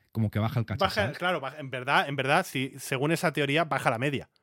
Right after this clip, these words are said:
Speaker 1: Claro,
Speaker 2: Pero
Speaker 1: es
Speaker 2: si
Speaker 1: como
Speaker 2: va
Speaker 1: si
Speaker 2: alguien de Aquí no hay quien viva a Los Serrano, sube la media.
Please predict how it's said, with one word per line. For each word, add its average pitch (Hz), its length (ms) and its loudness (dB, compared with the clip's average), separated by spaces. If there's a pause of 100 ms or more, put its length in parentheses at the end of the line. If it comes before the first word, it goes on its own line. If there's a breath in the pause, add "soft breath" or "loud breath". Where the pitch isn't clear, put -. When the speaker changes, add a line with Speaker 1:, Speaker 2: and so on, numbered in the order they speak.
(580)
Speaker 1:
Claro, 101 120 0
Speaker 2:
Pero 139 160 6
Speaker 1:
es 127 60 4
Speaker 2:
si 143 60 -2
Speaker 1:
como 156 120 8
Speaker 2:
va 151 60 10
Speaker 1:
si 165 80 12
Speaker 2:
alguien 170 220 10
de 160 60 8
Aquí 151 140 6
no 156 60 4
hay 143 60 2
quien 151 100 0
viva 156 100 6
a 156 40 6
Los 151 100 2
Serrano, 156 200 0
sube 160 220 4
la 123 100 4
media. 127 320 0